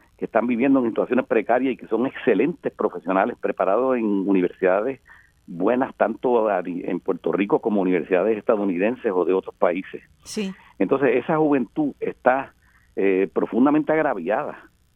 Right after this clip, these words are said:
Speaker 1: y va a manifestarse políticamente de otra manera en estas elecciones. Va a haber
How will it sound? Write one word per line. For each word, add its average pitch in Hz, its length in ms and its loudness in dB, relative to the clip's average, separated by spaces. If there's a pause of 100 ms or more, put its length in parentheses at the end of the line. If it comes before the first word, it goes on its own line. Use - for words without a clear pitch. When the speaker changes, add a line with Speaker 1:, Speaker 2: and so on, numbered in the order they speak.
(140)
Speaker 1:
y 95 160 -10
va 104 400 0
a 87 580 -2
manifestarse 95 840 -2
políticamente 131 680 -4
de 101 140 0
otra 123 300 0
manera 131 360 -4
en 90 100 -4
estas 104 200 -6
elecciones. 90 400 -2
Va 82 60 2
a 92 40 4
haber 135 160 2